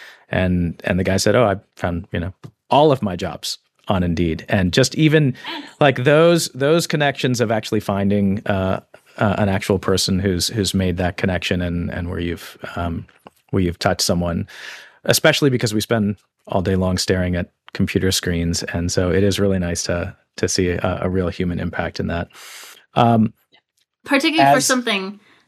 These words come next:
Speaker 2: like, so f-, fundamental, right? Like, you can't get much more fundamental than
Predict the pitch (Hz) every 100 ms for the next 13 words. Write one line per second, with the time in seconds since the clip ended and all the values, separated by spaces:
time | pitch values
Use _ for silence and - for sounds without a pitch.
0 | - 214 208 - _ - - - 240 254
1 | 247 - - - - - 226 220 208 202
2 | 208 208 - 196 202 196 214 - 196 185
3 | 175 - _ _ _ - 220 240 269 269
4 | 240 - 208 208 208 202 202 196 190 190
5 | 196 175 170 165 170